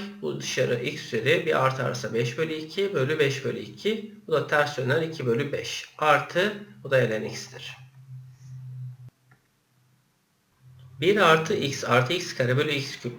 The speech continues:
D X integralin eşiti nedir? Arkadaşlar bu çok basit. Neden? Bakın paydanın derecesi paydan büyük. Türevi alsak bile yukarıda sadece X kare var. Üç x kare yok. O halde ben bunu ayrı ayrı yazacağım.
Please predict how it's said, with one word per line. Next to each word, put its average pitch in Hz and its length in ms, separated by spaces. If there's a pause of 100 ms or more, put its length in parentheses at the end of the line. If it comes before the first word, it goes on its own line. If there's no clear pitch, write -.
(140)
D 143 180
X 123 260
integralin 135 600
eşiti 160 320
nedir? - 560 (840)
Arkadaşlar 196 680
bu 202 80
çok 226 260
basit. 180 600 (300)
Neden? 143 440
Bakın 160 540 (380)
paydanın 147 420
derecesi 160 460
paydan 165 380
büyük. 127 240
Türevi 175 260
alsak 190 420
bile 202 120
yukarıda 196 720
sadece 202 560
X - 200
kare 135 240
var. 113 160
Üç - 240
x - 140
kare 151 220
yok. 139 360 (180)
O 151 60
halde 139 400 (120)
ben 131 220
bunu 139 140
ayrı 131 220
ayrı 127 200
yazacağım. 160 460